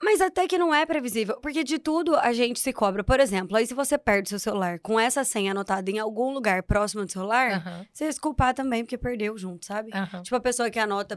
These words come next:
Speaker 1: perto do cartão a senha e aí
Speaker 2: Sim.
Speaker 1: perde, tipo, "Ai, tava na bolsa."
Speaker 2: Sim.
Speaker 1: Acontece, vai fazer o quê?
Speaker 2: É isso. Então, a, eu, eu, eu acho que nessa primeira ve-, ne-, nessa vez agora, nessa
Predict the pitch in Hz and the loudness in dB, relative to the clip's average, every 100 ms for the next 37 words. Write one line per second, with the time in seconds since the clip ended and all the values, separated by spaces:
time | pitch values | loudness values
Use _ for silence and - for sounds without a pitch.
0 | - - 202 196 196 202 196 190 196 185 | -10 -6 -4 -4 -6 -4 -4 -2 -4 -4
1 | 185 247 233 208 190 196 202 190 202 196 | -4 0 0 0 0 0 0 0 -2 -4
2 | 190 190 - - 226 226 196 208 208 185 | -6 -12 -6 -2 0 -2 -6 -4 -4 -8
3 | 170 - - _ _ _ _ _ - - | -8 -16 -20 _ _ _ _ _ -16 -4
4 | 240 214 330 349 247 220 - 208 208 208 | -4 -2 -4 -4 -4 -4 -6 -10 -8 -8
5 | 233 233 262 294 294 262 - - 220 220 | -8 -4 0 2 2 0 -2 -2 0 0
6 | 277 - 233 - 220 233 226 214 233 220 | 0 -4 -12 -10 -8 -6 -6 -4 -4 -6
7 | _ - 214 247 269 - 269 247 277 302 | _ -4 0 0 0 -6 -4 -4 -4 -6
8 | - 247 233 214 190 220 220 190 185 185 | -6 -6 -6 -6 -4 -6 -6 -6 -6 -6
9 | 180 185 160 165 208 202 180 175 180 180 | -6 -6 -10 -4 -2 -2 -4 -6 -6 -6
10 | 180 | -8